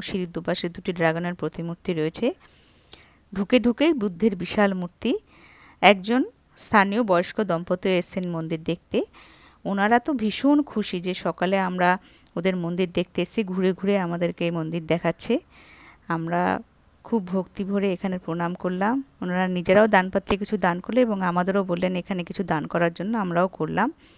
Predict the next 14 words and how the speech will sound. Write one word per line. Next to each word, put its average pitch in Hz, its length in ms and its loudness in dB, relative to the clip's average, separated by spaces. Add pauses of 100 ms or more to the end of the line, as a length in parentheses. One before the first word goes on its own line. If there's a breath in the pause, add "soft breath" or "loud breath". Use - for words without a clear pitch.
(360 loud breath)
এরপরে 196 420 4 (460 loud breath)
আমরা, 160 280 0 (100)
আহ, - 680 -8
মন্দির 165 420 -2
দেখে 180 300 -2
হোটেলে 175 420 -2
ফিরে 185 440 -2
ব্রেকফাস্ট 165 680 -2
করে 160 300 0 (1200 soft breath)
বেরিয়ে 175 320 2
পড়লাম 180 440 0
আমাদের 185 280 2
পরের 160 380 0
গন্তব্যে। 185 640 0